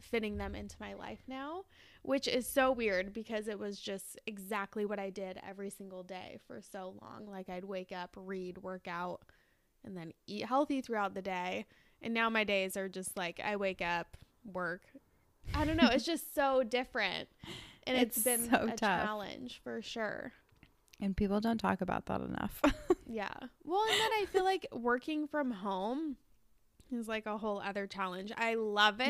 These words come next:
Speaker 2: Yeah.
Speaker 1: I absolutely love it. But it can be really fucking hard sometimes.
Speaker 2: Yeah, to keep yourself focused,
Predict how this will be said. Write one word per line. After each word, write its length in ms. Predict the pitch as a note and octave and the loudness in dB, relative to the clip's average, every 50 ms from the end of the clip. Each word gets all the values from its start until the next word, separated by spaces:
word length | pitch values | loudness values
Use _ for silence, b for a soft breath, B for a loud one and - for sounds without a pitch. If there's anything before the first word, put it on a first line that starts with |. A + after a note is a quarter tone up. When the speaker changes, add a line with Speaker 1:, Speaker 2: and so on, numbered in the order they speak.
| D#4 F4 | 6 6
Speaker 2:
Yeah. 320 | F#3+ F#3 F3 F3+ F#3 F#3+ F#3+ | 6 6 4 4 2 2 2
Speaker 1:
I 120 | - A#3+ A#3 | 4 4 4
absolutely 680 | - A3+ A#3 A3+ - - B3+ A#3+ A#3+ A#3 G#3+ A3+ A3+ A3+ | 6 4 2 2 0 -2 0 0 2 2 2 0 -2 0
love 240 | G#3 G3+ G3 G3+ | 0 0 0 2
it. 240 | A3 B3 C4+ D4+ D4+ - b b b b b b b b b | 4 4 4 4 2 -2 b b b b b b b b b
But 260 | A3+ A3+ A3 A3 - | 0 2 2 2 0
it 140 | - A#3+ A#3 | 0 -4 -2
can 180 | - A#3+ A#3+ | -2 -2 -2
be 260 | A#3 A#3 A3+ A3+ A3 G#3+ | -2 -2 -4 -4 -4 -4
really 600 | G3+ F#3+ G3 G3 G3 G3 F#3 F#3+ F#3+ G3+ - G3 - - | -6 -8 -6 -6 -6 -4 -6 -8 -10 -10 -12 -12 -12 -12
fucking 340 | - A3 G3+ - G3 G#3 G3+ - | -12 -12 -10 -10 -12 -12 -12 -12
hard 260 | - A3 - - A3 G#3 | -14 -14 -14 -14 -14 -14
sometimes. 720 | - - G#3+ G#3+ G3+ - G#3+ - - - B3 A#3 - - - - - - _ _ _ _ _ _ _ _ - - _ - | -12 -12 -10 -10 -10 -12 -12 -12 -12 -10 -10 -10 -10 -12 -14 -20 -20 -20 _ _ _ _ _ _ _ _ -20 -20 _ -2
Speaker 2:
Yeah, 340 | - G3+ G3 E3+ E3 - F3+ - | 2 4 4 4 4 2 0 0
to 100 | - A3 | 0 0
keep 240 | - - A#3 - | 2 2 2 4
yourself 360 | - G#3 A3 - - G#3 G3 - - | 4 4 4 6 6 6 6 6 2
focused, 720 | - E3+ F3 - - - - F#3+ - - - - - | 0 0 0 0 0 0 0 -2 -4 -4 -4 -4 -6